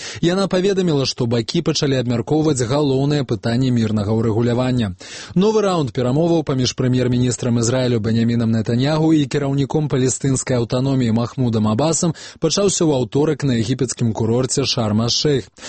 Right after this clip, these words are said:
Галоўнай праблемай нязгоды паміж бакамі застаецца будаўніцтва габрэйскіх паселішчаў на заходнім беразе ракі Ярдан.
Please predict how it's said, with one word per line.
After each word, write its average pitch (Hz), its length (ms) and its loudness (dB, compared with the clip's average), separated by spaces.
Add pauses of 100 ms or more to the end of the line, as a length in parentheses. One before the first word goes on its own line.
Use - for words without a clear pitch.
(200)
Галоўнай 135 400 2
праблемай 135 480 0
нязгоды 120 480 0
паміж 117 240 0
бакамі 156 400 0
застаецца 156 560 0
будаўніцтва 151 720 0
габрэйскіх 131 640 0
паселішчаў 143 800 0 (160)
на 160 160 2
заходнім 135 640 0
беразе 117 480 2
ракі 123 320 0
Ярдан. 120 480 0